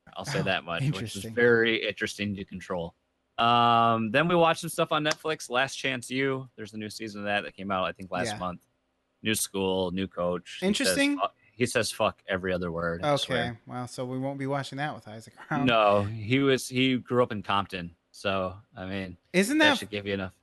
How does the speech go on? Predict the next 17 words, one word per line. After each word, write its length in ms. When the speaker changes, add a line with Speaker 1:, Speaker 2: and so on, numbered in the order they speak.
Speaker 2:
isn't 180
that 160
funny 240
how 100
you 180
can 200
be, 500
uh, 600
a 140
co-, 280
a 100
kid's 320
coach 720
and 280
then 180
you, 540
um, 560